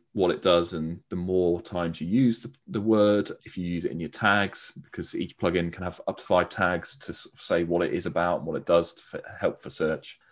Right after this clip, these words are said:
So y-, yeah, there are things you can do. But yeah, a-, a-, and outside of the repo, if you've got a,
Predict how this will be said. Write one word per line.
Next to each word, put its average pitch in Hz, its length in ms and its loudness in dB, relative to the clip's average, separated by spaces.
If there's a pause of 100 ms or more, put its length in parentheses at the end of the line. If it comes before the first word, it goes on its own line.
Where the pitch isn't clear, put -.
(160)
So 104 300 6
y-, 139 240 -2
yeah, 143 160 8
there 135 140 6
are 131 120 8
things 101 320 -2
you 101 80 -2
can 95 140 -4
do. 92 280 4 (520)
But 123 100 8
yeah, 117 400 8
a-, 117 140 0
a-, 120 120 -2
and 131 100 4
outside 123 460 4
of 113 220 2
the 101 120 2
repo, 85 520 2
if 85 120 -4
you've 95 120 -4
got - 260 0
a, 95 120 0